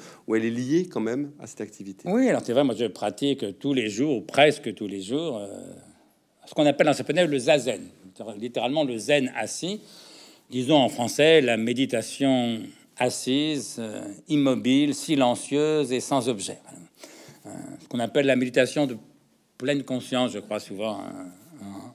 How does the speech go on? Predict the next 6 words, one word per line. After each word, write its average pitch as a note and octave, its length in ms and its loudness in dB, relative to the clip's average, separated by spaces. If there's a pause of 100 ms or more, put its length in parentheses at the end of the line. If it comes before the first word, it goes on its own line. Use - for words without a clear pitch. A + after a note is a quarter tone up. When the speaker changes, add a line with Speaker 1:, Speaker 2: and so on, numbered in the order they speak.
Speaker 2:
en, G#2+ 80 -10
en F#2 40 -12
France. C#3+ 320 -4 (840)
Euh, - 40 -16 (4000)
il D#3 140 -4
s'agit E3+ 480 2